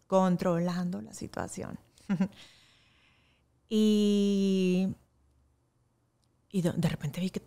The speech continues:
entraron, o sea, obviamente yo estaba conectada de todos lados. Entraron bien rápido y me quitaron el celular y de que ya, la bebé está perdiendo el ritmo cardíaco. Se nos está yendo, no sé qué. Y yo, "¿Qué?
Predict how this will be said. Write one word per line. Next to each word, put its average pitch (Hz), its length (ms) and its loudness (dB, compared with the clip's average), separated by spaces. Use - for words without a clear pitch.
entraron, 165 680 -2
o 165 80 -4
sea, 175 140 -2
obviamente 208 320 2
yo - 20 -2
estaba - 240 -6
conectada 170 760 0
de 151 100 -6
todos 165 380 -2
lados. 151 400 -4
Entraron 156 440 -4
bien 196 140 0
rápido 185 340 -2
y 208 40 0
me 196 100 -2
quitaron 156 300 -12
el 185 80 -8
celular 180 360 -6
y 208 40 -4
de 196 100 -6
que 165 260 -10
ya, - 240 -8
la 185 100 -2
bebé 175 200 0
está 175 160 -8
perdiendo 170 340 -2
el 165 60 -8
ritmo 165 200 -4
cardíaco. 185 400 -10
Se 185 60 -8
nos 165 140 -2
está 170 220 -4
yendo, 185 280 -2
no 202 80 -12
sé - 100 -20
qué. 202 120 -8
Y 185 60 -2
yo, 180 220 -2
"¿Qué? 170 260 -2